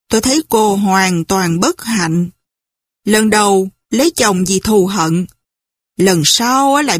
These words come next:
vì tiền. Có bao giờ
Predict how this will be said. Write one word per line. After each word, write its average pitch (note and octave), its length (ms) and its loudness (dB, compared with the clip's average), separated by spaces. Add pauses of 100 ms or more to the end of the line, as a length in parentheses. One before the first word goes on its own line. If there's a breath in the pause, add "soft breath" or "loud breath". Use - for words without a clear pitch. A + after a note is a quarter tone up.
vì F3 220 0 (200)
tiền. F3+ 440 2 (1120)
Có E4+ 100 0
bao C4+ 140 0
giờ F#3+ 300 0